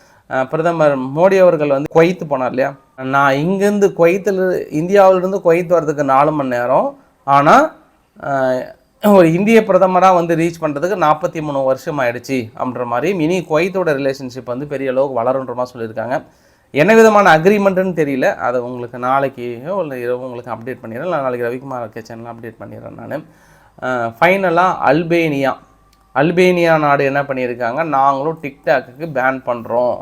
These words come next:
ஒரு வருஷத்துக்கு, எங்க மக்களை வந்து போதும் காப்பாத்தலாம்னு இருக்கிறோன்ற" மாதிரி வந்து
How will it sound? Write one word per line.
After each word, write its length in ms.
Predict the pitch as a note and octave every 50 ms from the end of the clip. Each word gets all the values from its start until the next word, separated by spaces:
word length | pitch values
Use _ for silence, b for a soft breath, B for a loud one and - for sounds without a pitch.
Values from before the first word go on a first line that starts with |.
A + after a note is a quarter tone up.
| - A2+ -
ஒரு 240 | A#2 B2+ C#3 C#3 B2+
வருஷத்துக்கு, 840 | A2 A2 A#2 - - B2 A2 - A2 G2+ - B2+ C3 A#2+ A2+ A2+ b b b b b b b
எங்க 240 | b C3 B2+ B2+ B2+
மக்களை 440 | B2 B2 B2 - - F3 E3 D3+ C3
வந்து 240 | A#2 A#2+ B2+ D#3
போதும் 380 | D#3 - B2+ B2+ B2+ C3 B2 B2 C3+
காப்பாத்தலாம்னு 680 | C3+ C3+ C#3 - D3+ C#3 C#3 - B2 A#2 B2 B2+ B2
இருக்கிறோன்ற" 420 | A#2 A2+ A2 A#2 A#2 A2+ A2+ A2+
மாதிரி 300 | A2 A#2 A#2+ B2 C3 B2
வந்து 440 | A2+ A2+ A#2 C#3 D3 C3 A#2 A2+ A2+